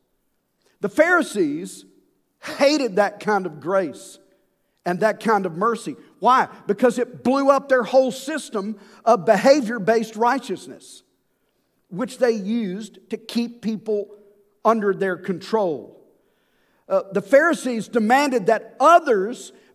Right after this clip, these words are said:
be perfectly righteous, something they did not have the ability to do themselves. And that's a major, listen to this,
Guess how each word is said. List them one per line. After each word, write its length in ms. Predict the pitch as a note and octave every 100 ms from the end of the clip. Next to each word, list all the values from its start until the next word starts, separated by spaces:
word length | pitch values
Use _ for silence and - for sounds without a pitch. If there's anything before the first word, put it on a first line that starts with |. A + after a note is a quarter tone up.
| -
be 160 | B3+
perfectly 840 | A#3+ - C#4 D#4 B3+ - A#3 A#3+ A#3
righteous, 640 | F3 B3 E4 C#4 G3 -
something 560 | - - - C4 A3 E3+
they 220 | B3 C#4+
did 160 | C4+ A3+
not 280 | A#3 A3+
have 240 | G3 A3 F#3
the 120 | G3+
ability 400 | F3+ G#3 G3 F#3+
to 80 | E3+
do 320 | F#3 F3 C#3+ - - - _ -
themselves. 720 | F3+ D#3+ B3 A#3+ B2+ - - _ _ _
And 160 | F#3 F3+
that's 240 | A#3 A#3
a 60 | F#3+
major, 800 | E3+ F#3+ B3+ C#4 F3 D#3+ D#3+ D#3 -
listen 280 | G#3 A3+ B3+
to 60 |
this, 360 | A#3 F3 -